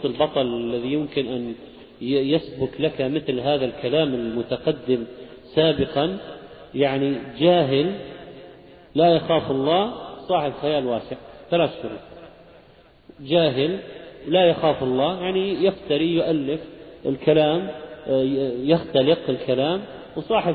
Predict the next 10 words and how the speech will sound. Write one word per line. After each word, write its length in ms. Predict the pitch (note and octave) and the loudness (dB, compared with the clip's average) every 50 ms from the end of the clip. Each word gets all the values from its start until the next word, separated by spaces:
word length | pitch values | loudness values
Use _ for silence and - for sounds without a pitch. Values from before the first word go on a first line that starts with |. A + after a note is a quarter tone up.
| - - | 0 2
خيال 260 | E3 E3 E3+ D#3+ D3 | 2 4 4 4 4
واسع 480 | C#3 C#3+ D3+ D#3+ - - G#3 G#3+ G3 G#3 - - - - - - - | 4 4 4 2 2 0 -2 -2 -4 -6 -10 -14 -14 -16 -12 -8 -8
لكي 280 | D3+ D3 - D#3 D3+ | -6 -4 -2 0 0
يخبرك 640 | D3+ D3 - C#3 D#3 E3 D#3 D3 - - D#3 E3 E3 - - - - - - | 0 -2 -2 -2 0 0 0 0 2 2 2 2 2 -2 -6 -12 -14 -4 2
بمثل 340 | C3+ C#3+ D3 C#3 - C3 B2 | 4 4 4 4 2 0 -2
هذا. 340 | A2+ G2 G#2+ G2+ F#2 F2+ F2+ - - - - - - - - - - - - - - - - - _ _ _ - - _ - - - - - - - - - - _ _ _ _ - | -2 -2 -2 -4 -4 -6 -12 -16 -18 -20 -20 -20 -20 -20 -20 -20 -20 -20 -20 -20 -20 -20 -20 -20 _ _ _ -20 -20 _ -20 -20 -20 -20 -20 -20 -20 -20 -20 -20 _ _ _ _ 0
ومن 840 | - C#3+ D3 D#3 D#3 D3+ D3 C#3+ C3 - - - - - C#3+ F#3 G#3 | 4 4 6 6 6 4 4 2 0 -2 -8 -10 -6 0 2 2 4
العبث 460 | G3+ F3 D3 D3 F3+ F3 F3+ E3 - | 2 2 0 0 0 0 0 0 -2
الذي 320 | E3 D3+ D#3 D#3 D3 D3+ C#3 | -2 0 0 0 0 0 0
فعلوه 460 | - D3+ C3 B2 C3+ C#3 C#3 B2 | 0 0 2 2 2 2 2 2